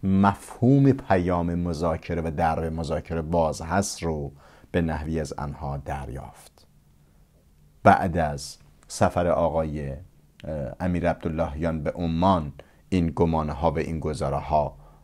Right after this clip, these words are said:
اه، در نزد افکار عمومی و همینطور رسانه‌ها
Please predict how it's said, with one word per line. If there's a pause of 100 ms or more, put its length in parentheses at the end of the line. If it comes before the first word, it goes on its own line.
(100)
اه،
در
نزد
افکار
عمومی
و
همینطور
رسانه‌ها